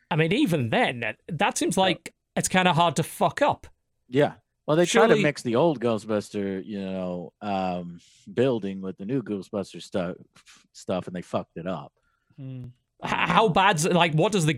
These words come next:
Speaker 1: game involve, though?
Speaker 2: You, you're the new go-, you're a new Ghostbuster, you go for a job interview, but, oh,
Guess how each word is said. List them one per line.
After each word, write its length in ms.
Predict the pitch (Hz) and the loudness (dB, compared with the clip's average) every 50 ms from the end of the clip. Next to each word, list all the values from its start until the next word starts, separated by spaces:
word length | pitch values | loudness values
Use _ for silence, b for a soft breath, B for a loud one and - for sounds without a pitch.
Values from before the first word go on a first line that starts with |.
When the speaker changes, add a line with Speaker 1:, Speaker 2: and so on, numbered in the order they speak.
| 135 156 | 2 4
Speaker 1:
game 180 | 165 185 185 170 | 4 4 4 4
involve, 480 | 143 127 117 117 104 95 95 92 92 | 2 0 0 -2 -4 -6 -6 -8 -8
though? 280 | 98 95 92 95 - - _ _ _ _ _ _ _ _ b b b b b b b b b _ - | -8 -6 -6 -6 -8 -12 _ _ _ _ _ _ _ _ b b b b b b b b b _ 0
Speaker 2:
You, 800 | 143 170 180 175 170 170 160 156 156 151 151 147 143 135 139 127 - | 4 4 6 6 6 6 6 6 6 6 6 6 4 4 2 -2 -8
you're 340 | - 147 131 143 151 151 143 | -8 -2 2 4 4 4 4
the 120 | 139 135 | 2 2
new 180 | 139 160 202 202 | 2 2 2 4
go-, 260 | 185 180 170 165 156 | 4 6 6 6 4
you're 220 | 151 156 151 143 | 4 4 4 4
a 40 | 139 | 4
new 160 | 147 185 226 | 4 2 4
Ghostbuster, 840 | 208 196 190 185 180 - 156 156 165 160 151 - - 165 160 156 147 | 4 4 4 4 4 2 2 4 4 4 4 2 0 0 0 0 0
you 120 | 131 127 | 0 0
go 220 | 127 143 165 190 | 2 4 4 2
for 160 | 170 - 170 151 | 2 2 0 0
a 60 | 123 | 0
job 380 | 104 113 143 160 170 170 156 | 2 2 2 4 4 4 2
interview, 500 | 147 143 131 127 120 107 123 123 123 120 | 0 0 -2 -2 -4 -2 -2 0 0 0
but, 160 | 113 120 123 143 | 0 0 2 4
oh, 160 | 202 254 | 4 2